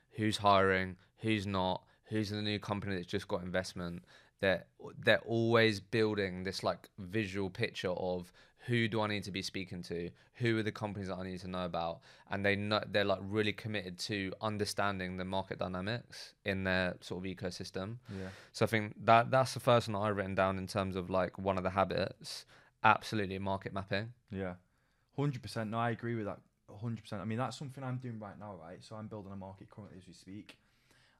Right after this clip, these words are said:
Speaker 2: and it's something completely new to me. I actually watched one of your podcasts on, on
Speaker 1: Mm.
Speaker 2: how to build a market. I think it was quite an old one, um, and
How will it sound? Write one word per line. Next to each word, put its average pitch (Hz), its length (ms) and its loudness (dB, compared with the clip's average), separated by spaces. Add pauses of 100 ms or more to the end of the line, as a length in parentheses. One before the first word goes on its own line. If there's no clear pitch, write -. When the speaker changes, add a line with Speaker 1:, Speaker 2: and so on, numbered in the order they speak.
Speaker 2:
and 95 460 -6
it's 110 160 -10
something 117 340 -8
completely 101 460 -14
new 101 180 -10
to 101 140 -18
me. 92 80 -14
I 92 120 -12
actually - 260 -16
watched - 280 -18
one 95 100 -18
of 87 60 -18
your 95 140 -14
podcasts 95 440 -20
on, 87 100 -18 (120)
on 110 80 -8
Speaker 1:
Mm. 98 100 -8 (220)
Speaker 2:
how 98 80 -10
to 95 140 -16
build 95 160 -16
a - 20 -12
market. 95 380 -12
I 95 40 -20
think 127 140 -14
it - 20 -16
was 127 60 -18
quite - 140 -16
an 87 60 -12
old 117 220 -10
one, 62 140 -18 (500)
um, 98 460 -8 (180)
and 98 340 -6